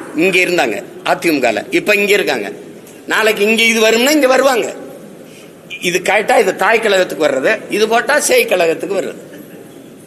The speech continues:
அப்போ இது சொர்ணாக்கா, திமுக ஒரு சொர்ணாக்கா, அப்புறம் இங்க இருந்து வருது ஒரு வர்ணாக்கா வருது,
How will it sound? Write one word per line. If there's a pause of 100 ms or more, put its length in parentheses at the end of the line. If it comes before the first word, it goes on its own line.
(420)
அப்போ (560)
இது
சொர்ணாக்கா, (680)
திமுக
ஒரு
சொர்ணாக்கா, (360)
அப்புறம்
இங்க
இருந்து
வருது
ஒரு
வர்ணாக்கா
வருது,